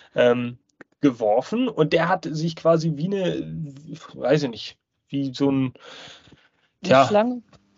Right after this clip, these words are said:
Speaker 1: ja, also, äh, zwei, ich glaub, ein- oder zweimal in der Luft seitwärts gedreht und ist dann irgendwie auf dem Boden aufgekommen. Ähm,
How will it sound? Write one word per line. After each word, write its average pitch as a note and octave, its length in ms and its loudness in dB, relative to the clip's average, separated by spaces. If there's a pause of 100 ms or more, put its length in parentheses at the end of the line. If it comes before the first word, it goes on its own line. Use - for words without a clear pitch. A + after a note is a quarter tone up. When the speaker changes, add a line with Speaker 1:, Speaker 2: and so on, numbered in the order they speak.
(140)
Speaker 1:
ja, C#3 480 -2
also, D3+ 220 2
äh, C#3 440 -6
zwei, D3+ 360 0
ich D3 120 -4
glaub, E3 140 0
ein- F#3+ 220 -2
oder D#3+ 100 2
zweimal F#3 600 0
in G3 180 -6
der G3 100 6
Luft F3+ 320 -2
seitwärts F3+ 480 0
gedreht D#3+ 460 -2
und E3+ 100 -2
ist E3+ 160 -4
dann F#3 80 0
irgendwie E3+ 240 2
auf D3 80 2
dem C#3 100 -4
Boden E3 240 0
aufgekommen. D#3 640 2 (380)
Ähm, B2+ 480 4